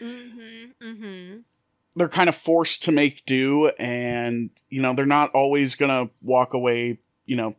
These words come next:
Speaker 2: successful or victorious. And I kind of
Speaker 1: Mm-hmm,
Speaker 2: wanted to do
Speaker 1: mm-hmm.
Speaker 2: something with that, and,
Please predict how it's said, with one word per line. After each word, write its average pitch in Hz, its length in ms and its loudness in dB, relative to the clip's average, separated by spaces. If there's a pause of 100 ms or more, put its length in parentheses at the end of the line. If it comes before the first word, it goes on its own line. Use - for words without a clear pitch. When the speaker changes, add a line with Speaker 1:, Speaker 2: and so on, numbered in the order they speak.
(160)
Speaker 2:
successful 143 640 0
or 110 60 -6
victorious. 120 840 -2 (140)
And 123 460 -2 (560)
I 156 80 0
kind 180 180 2
of 180 60 -2
Speaker 1:
Mm-hmm, - 0 -
Speaker 2:
wanted 170 280 4
to 147 80 2
do 131 240 2
Speaker 1:
mm-hmm. - 0 -
Speaker 2:
something 131 600 0
with 131 220 -2
that, 120 380 2
and, 120 500 -4